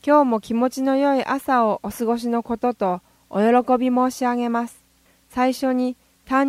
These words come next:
異抄という五書物から一文を読まさせていただきたく思います。善人ですら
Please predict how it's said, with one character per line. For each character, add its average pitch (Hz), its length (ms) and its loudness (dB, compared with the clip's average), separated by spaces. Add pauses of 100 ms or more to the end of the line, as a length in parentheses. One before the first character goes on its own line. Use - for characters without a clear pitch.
異 - 60 -2
抄 277 240 0
と 226 160 -2
い 226 140 0
う 214 100 2
五 214 140 0
書 285 160 -2
物 262 260 -4
か 262 160 -4
ら 226 300 -2
一 247 260 -6
文 254 300 2
を 254 160 4 (140)
読 214 120 -2
ま 233 140 2
さ 240 160 -6
せ 240 120 -4
て 240 140 -2
い 233 80 -2
た 233 140 -4
だ 240 100 2
き - 80 -10
た 269 200 -6
く 240 120 -2
思 202 260 0
い 190 80 -4
ま 185 200 -6
す。 - 80 -20 (2500)
善 269 260 2
人 294 240 0
で 247 140 0
す 262 180 -2
ら 214 260 2